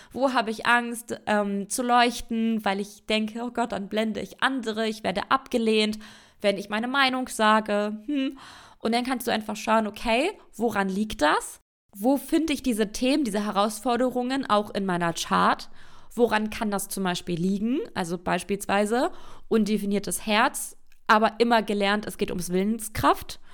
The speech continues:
und du musst deinen Wert irgendwie beweisen. Auch da steckt zum Beispiel das Thema Geld drinne. Also auch, was bin ich selber wert? Auch vielleicht in meinem eigenen Business, in der Dienstleistung. Welche Preise kann ich nehmen?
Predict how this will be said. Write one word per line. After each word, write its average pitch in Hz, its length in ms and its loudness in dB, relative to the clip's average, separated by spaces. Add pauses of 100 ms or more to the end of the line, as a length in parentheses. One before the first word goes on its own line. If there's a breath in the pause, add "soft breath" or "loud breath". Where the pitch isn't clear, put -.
(360 loud breath)
und 214 460 2
du 208 80 0
musst 208 200 -2
deinen 196 220 0
Wert 202 300 2
irgendwie 226 320 2
beweisen. 233 680 2
Auch 196 200 0
da 214 380 4 (140)
steckt 214 340 -4
zum 208 140 -4
Beispiel 180 260 -4
das 185 160 -6
Thema 185 260 -2
Geld 175 380 0
drinne. 254 380 0 (160)
Also 190 240 0
auch, 196 300 2 (460 loud breath)
was 208 280 0
bin 208 200 2
ich - 220 -4
selber 190 440 2
wert? 208 440 2
Auch 196 100 -2
vielleicht 190 560 -4
in 214 140 2
meinem 190 260 0
eigenen 170 380 -4
Business, 233 460 2
in 190 120 -2
der 180 100 2
Dienstleistung. 214 680 -2
Welche 185 180 -6
Preise 202 300 0
kann 220 220 -2
ich 220 160 -6
nehmen? 240 360 -2